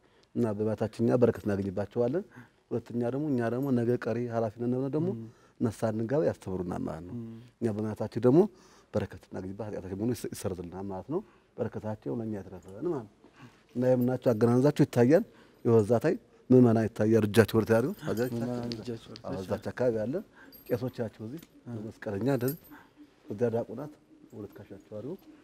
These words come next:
Speaker 1: መነኮሳት ደግሞ አይናቸው
Speaker 2: አይናቸው
Speaker 1: ሸፍነው
Speaker 2: ሸፍነው።
Speaker 1: እንደዚህ ይታያሉ ማለት ነው። እነዚህ እንደምታዩት ዘጠኝ መቶ ዓመት በላይ እንዳለ የቆዩ ናቸው።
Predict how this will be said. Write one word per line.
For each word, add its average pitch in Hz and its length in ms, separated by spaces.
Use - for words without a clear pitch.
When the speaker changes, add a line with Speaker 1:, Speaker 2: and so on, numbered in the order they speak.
Speaker 1:
መነኮሳት 123 460
ደግሞ 139 180
አይናቸው 110 300
Speaker 2:
አይናቸው 117 320
Speaker 1:
ሸፍነው 143 140
Speaker 2:
ሸፍነው። 107 280
Speaker 1:
እንደዚህ 101 220
ይታያሉ 98 420
ማለት 117 200
ነው። 185 100
እነዚህ 117 260
እንደምታዩት 123 400
ዘጠኝ 120 200
መቶ 120 180
ዓመት 113 180
በላይ 120 160
እንዳለ 117 240
የቆዩ - 320
ናቸው። 131 260